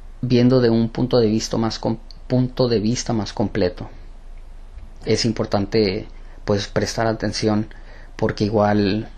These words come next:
esto tiene que ver con una, eh, una meditación, una plática,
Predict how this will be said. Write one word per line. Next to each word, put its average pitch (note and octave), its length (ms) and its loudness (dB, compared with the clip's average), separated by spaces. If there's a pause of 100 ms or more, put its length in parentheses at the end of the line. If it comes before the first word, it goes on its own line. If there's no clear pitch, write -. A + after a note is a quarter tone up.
(140)
esto G#2 340 0
tiene G2+ 240 0
que G#2 120 0
ver G2 180 0
con F#2+ 400 0
una, G2 580 -2 (1040)
eh, - 540 -2
una G#2 640 0 (140)
meditación, G#2 720 0
una G2+ 180 2
plática, G2+ 600 -2